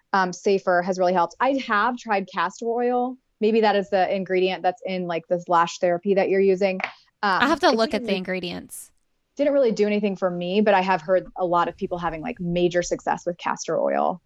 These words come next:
Speaker 1: um, for helping grow their eyebrows and their eyelashes.
Speaker 2: Okay. So secondly, I use the Beauty Counter, that,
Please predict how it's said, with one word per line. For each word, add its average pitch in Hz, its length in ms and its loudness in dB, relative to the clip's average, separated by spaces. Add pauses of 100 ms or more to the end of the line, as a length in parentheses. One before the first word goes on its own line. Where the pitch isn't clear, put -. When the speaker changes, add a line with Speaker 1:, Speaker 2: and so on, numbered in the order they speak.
(380)
Speaker 1:
um, 180 500 -2 (320)
for 196 180 6
helping 180 320 0
grow 170 180 -2
their 165 140 -2
eyebrows 170 480 -2
and 170 420 -8 (140)
their 160 480 0 (340)
eyelashes. 175 460 -2 (840)
Speaker 2:
Okay. 254 240 2
So 220 440 4
secondly, 226 560 -2
I 226 120 2
use 269 460 -2
the 214 220 0
Beauty 202 240 -6
Counter, 196 520 -6
that, 180 280 -4